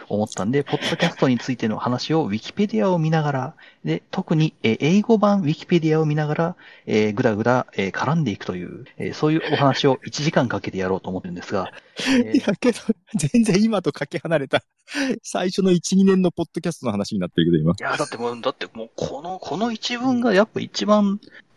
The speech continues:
Speaker 1: 全然違うんですもん。日本語版のウィキペディアと英語版のウィキペディア。
Speaker 2: まあね、違うね。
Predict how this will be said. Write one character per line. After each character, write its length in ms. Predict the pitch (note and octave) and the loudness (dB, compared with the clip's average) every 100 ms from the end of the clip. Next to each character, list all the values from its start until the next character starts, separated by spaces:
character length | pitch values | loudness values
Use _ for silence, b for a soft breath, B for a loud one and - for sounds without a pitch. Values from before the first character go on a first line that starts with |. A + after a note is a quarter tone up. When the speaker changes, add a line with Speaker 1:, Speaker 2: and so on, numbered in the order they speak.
| _ | _
Speaker 1:
全 260 | B2+ A#3+ C#4 | -8 -6 -4
然 180 | D4 C#4 | -4 -4
違 160 | - | -2
う 200 | A#3+ C4 | 2 2
ん 60 | G#2+ | 0
で 100 | F#2 | -6
す 100 | F#2+ | -14
も 100 | F#2 | -6
ん。 40 | |
日 60 | A2+ | -4
本 260 | C#3 C#3+ | -2 -4
語 120 | C3 B2 | -2 -2
版 260 | B2 B2 | -2 -2
の 80 | A#2+ | -4
ウ 40 | |
ィ 100 | A2 | -4
キ 120 | A2 - | -6 -6
ペ 160 | A2+ | -6
デ 120 | G2 | -6
ィ 80 | F#2 | -10
ア 20 | |
と 300 | F2+ F#2+ F2 - | -12 -12 -10 -6
英 140 | A#2 | -6
語 260 | B2 B2 A#2+ | -4 -6 -2
版 60 | |
の 80 | D3+ | -2
ウ 20 | |
ィ 40 | - | -4
キ 60 | |
ペ 80 | C#2+ | -8
デ 60 | G#2 | -8
ィ 140 | - | -4
ア。 60 | D2+ | -4
Speaker 2:
ま 60 | C2+ | -2
あ 20 | |
ね、 0 | |
違 0 | |
う 0 | |
ね。 200 | D2+ | -6